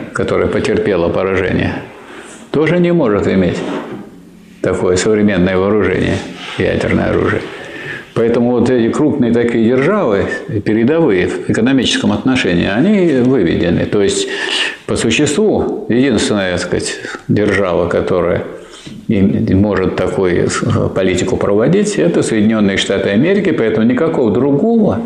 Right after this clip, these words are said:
фашизма во внешней политике-то и нету, и быть не может на сегодняшний день.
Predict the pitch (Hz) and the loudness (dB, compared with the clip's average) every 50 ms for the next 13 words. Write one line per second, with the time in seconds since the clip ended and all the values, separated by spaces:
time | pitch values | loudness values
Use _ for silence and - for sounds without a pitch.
0 | - - - - - - - - - - - _ _ _ _ - - 113 113 - | -8 -12 -18 -20 -20 -20 -20 -20 -20 -20 -20 _ _ _ _ -6 -4 -2 -2 0
1 | - 107 95 90 90 98 104 110 117 117 117 107 95 92 - - 104 - - 110 | 0 2 2 2 2 2 2 2 2 2 2 0 0 0 0 0 0 0 0 0
2 | 110 139 139 139 123 117 107 - - 127 131 147 156 151 135 101 85 - - - | 0 0 0 0 0 0 0 0 0 0 0 2 2 2 2 2 0 0 0 -2
3 | - - - - 107 101 113 139 131 - 131 123 110 92 90 - - 95 90 - | -2 -2 -2 0 0 2 2 0 0 0 2 2 2 2 2 0 0 -2 -4 -4
4 | - - - - - 90 - 107 107 131 147 139 127 - - 110 107 90 87 92 | -6 -8 -4 -2 -2 0 0 2 2 2 2 2 0 0 0 0 0 2 0 0
5 | - - - - - | -2 -4 -6 -8 -12